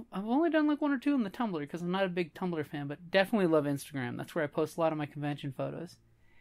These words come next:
And, of course, the Facebook page, which is facebook dot com slash creative playing podcast network. So definitely make sure you hit us up on Facebook, too, 'cause that's where we actually post when we do games and things like that, or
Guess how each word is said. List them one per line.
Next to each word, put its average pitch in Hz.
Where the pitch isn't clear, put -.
And, 208
of 180
course, 196
the 180
Facebook 165
page, 165
which 151
is 143
facebook 240
dot 226
com 190
slash 170
creative 185
playing 175
podcast 156
network. 151
So 175
definitely 240
make 294
sure 294
you 269
hit 269
us 262
up 262
on 240
Facebook, 254
too, 220
'cause 185
that's 196
where 240
we 220
actually 220
post 214
when 196
we 180
do 185
games 185
and 185
things 180
like 160
that, 180
or 165